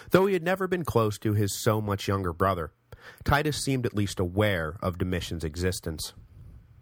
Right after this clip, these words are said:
Not to get off on too much of a tangent, but by the time of the imperial period, consulships still existed, but they were no longer the yearly affairs that they had been during the Republican era.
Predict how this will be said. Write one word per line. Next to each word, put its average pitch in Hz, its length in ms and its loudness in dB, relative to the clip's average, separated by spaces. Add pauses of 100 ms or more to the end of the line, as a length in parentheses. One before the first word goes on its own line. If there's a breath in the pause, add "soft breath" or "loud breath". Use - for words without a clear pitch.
(1500 loud breath)
Not 208 180 6
to 220 80 -2
get 156 140 4
off 120 180 2
on 110 160 2
too 110 220 2
much 98 220 0
of 95 80 -2
a 98 40 0
tangent, 82 520 -2 (480 loud breath)
but 139 280 4
by 135 180 4
the 143 100 -2
time 180 260 0
of 160 100 -4
the 147 120 0
imperial 110 420 0
period, 85 460 -2 (260)
consulships 156 640 0
still 110 220 0
existed, 90 640 -2 (480 soft breath)
but 143 100 4
they 160 100 2
were 156 120 0
no 175 160 0
longer 165 340 0
the 110 120 0
yearly 98 440 0
affairs 80 500 -2
that 90 140 -2
they 95 100 2
had 101 340 0
been 87 220 -4
during 85 300 -2
the 82 80 -6
Republican 82 540 -4
era. 87 300 0